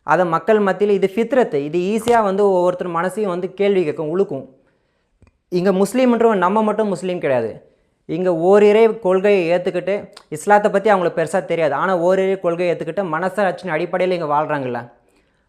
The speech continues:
அவங்க வந்து இங்க முஸ்லீம்கள் தான். அவங்க வந்து சிலையை வணங்க மாட்டாங்க.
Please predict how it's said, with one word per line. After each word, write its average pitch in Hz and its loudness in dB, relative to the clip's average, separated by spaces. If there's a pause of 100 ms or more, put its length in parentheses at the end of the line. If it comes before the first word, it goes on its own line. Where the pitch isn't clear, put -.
(120)
அவங்க 202 2
வந்து 196 2
இங்க 208 0
முஸ்லீம்கள் 165 -2
தான். 123 -6 (260)
அவங்க 165 -2
வந்து 190 -4
சிலையை 185 2
வணங்க 156 -2
மாட்டாங்க. 123 -4